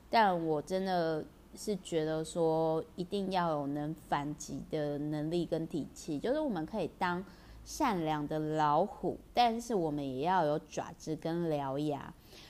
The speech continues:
然后他有提到说呢，就是不要祈祷能够过上容易的生活，而是祈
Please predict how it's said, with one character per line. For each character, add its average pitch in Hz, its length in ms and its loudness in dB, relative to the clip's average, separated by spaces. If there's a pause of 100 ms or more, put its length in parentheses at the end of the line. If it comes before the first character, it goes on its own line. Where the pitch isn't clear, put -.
(140)
然 226 180 4
后 285 60 6
他 302 320 4
有 214 60 4
提 190 200 -4
到 196 300 4
说 185 300 0
呢， 160 340 0
就 180 180 -2
是 165 640 0 (220)
不 202 100 4
要 277 240 4
祈 170 480 -6
祷 156 220 0
能 147 200 -2
够 180 140 0
过 175 320 0
上 170 260 -2
容 147 220 -2
易 156 140 2
的 143 80 -2
生 156 260 -6
活， 160 200 -2
而 175 140 -2
是 262 220 -4
祈 - 420 -4